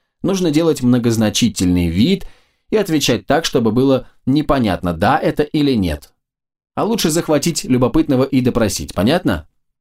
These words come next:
«Понятно», первым ответил сержант. «Нужно отделаться недомолвками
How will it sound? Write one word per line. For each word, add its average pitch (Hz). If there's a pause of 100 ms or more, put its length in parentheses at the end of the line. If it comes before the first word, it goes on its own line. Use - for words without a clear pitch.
(800)
«Понятно», 107 (140)
первым 117
ответил 95
сержант. 80 (460)
«Нужно 147
отделаться 123
недомолвками 135